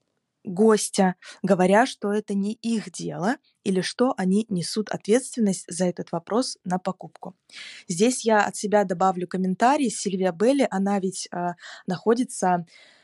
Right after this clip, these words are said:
физически, по-моему, даже сейчас в Барселоне, в Испании, а работала она в Лондоне.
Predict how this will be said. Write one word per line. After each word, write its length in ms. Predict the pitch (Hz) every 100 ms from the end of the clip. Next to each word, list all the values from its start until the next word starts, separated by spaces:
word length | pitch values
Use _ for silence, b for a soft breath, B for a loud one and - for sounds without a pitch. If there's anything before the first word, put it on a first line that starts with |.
| b b _ _
физически, 560 | - 175 240 - -
по-моему, 680 | 214 196 208 220 214 196 185
даже 260 | 175 185 175
сейчас 500 | 180 - 233 285 196
в 60 |
Барселоне, 640 | 175 190 - 208 226 208 180
в 20 |
Испании, 720 | - - 269 311 233 175 170 -
а 420 | 196 208 202 190
работала 460 | 180 226 247 190
она 160 | 185 190
в 60 | 185
Лондоне. 580 | 185 170 156 165 175